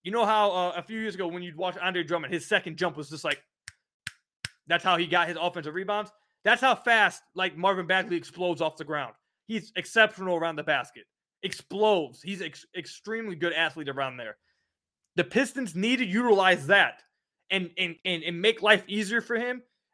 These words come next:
and take advantage of that, something they don't ha-, they haven't had on the team all year. They need to now warp their offense around and try to take advantage of what they now have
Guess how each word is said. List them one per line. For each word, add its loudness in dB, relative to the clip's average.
and 0
take 0
advantage 6
of 0
that, 4
something -2
they 4
don't 2
ha-, 4
they 0
haven't 2
had 2
on -6
the -4
team -10
all 2
year. -6
They 6
need -2
to 2
now -2
warp 0
their 0
offense -2
around -6
and -12
try 0
to -12
take -6
advantage 0
of -8
what 0
they 0
now 2
have 2